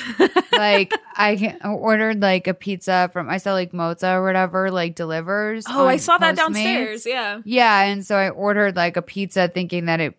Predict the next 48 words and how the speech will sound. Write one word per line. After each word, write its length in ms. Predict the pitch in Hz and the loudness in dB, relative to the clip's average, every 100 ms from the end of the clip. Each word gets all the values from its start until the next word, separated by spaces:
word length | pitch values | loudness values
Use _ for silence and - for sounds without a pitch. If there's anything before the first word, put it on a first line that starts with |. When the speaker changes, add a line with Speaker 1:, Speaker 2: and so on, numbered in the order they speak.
| - | -4
Speaker 2:
I 60 | 185 | -2
was 100 | 190 | -2
like, 140 | 214 | 0
"Oh, 100 | 262 | 2
there's 160 | 214 196 | 2 0
only 180 | 202 | -2
one 200 | 185 185 | -4 -6
size." 380 | 180 175 170 175 | 0 2 4 2
I 40 | 175 | -2
wasn't 340 | 180 196 165 | -2 -6 -6
thinking, 320 | 208 185 180 | -8 -6 -6
like, 420 | 156 143 127 _ _ _ _ _ _ _ _ _ 185 | -2 -2 -2 _ _ _ _ _ _ _ _ _ -2
I 80 | |
don't 160 | 190 190 | -2 2
know. 420 | 180 156 104 104 _ _ _ - | 2 2 -2 -10 _ _ _ 0
Speaker 1:
Oh, 80 | 196 | 2
Speaker 2:
I 40 | |
Speaker 1:
you 80 | 220 | 2
Speaker 2:
wasn't 120 | 226 240 | 2 2
Speaker 1:
thought 20 | 240 | 2
Speaker 2:
thinking 60 | |
it 20 | 254 | 2
Speaker 1:
the 40 | |
Speaker 2:
was 60 | 269 | 2
Speaker 1:
one 80 | 254 | 0
Speaker 2:
gonna 80 | 262 | 0
Speaker 1:
size 260 | 254 240 | 0 0
would 120 | 240 226 | -2 -6
be, 100 | 233 | -6
like, 220 | 240 233 | -6 -6
for 120 | 233 | -8
party 420 | 208 190 190 208 196 | -4 -6 -4 -6 -6
and 80 | |
not, 180 | 233 208 | -4 -2
like, 160 | 208 214 | -4 -6
a 60 | |
personal 420 | 214 214 - 202 190 | -8 -10 -10 -12 -10
pan 300 | 196 185 202 | -10 -10 -10
situation? 760 | 208 226 220 220 233 233 233 233 | -12 -12 -12 -12 -12 -14 -6 0
Speaker 2:
I 160 | 233 | 2
didn't 180 | 233 220 | 2 2
know 200 | 208 196 | 2 2
it 20 | |
would 120 | 185 | 0
be 120 | 175 175 | -2 0
that 300 | 160 147 - | 2 2 -2
small. 440 | 165 113 110 165 202 | -4 -4 -4 -6 -4
Speaker 1:
Yeah. 300 | 185 135 | -6 -6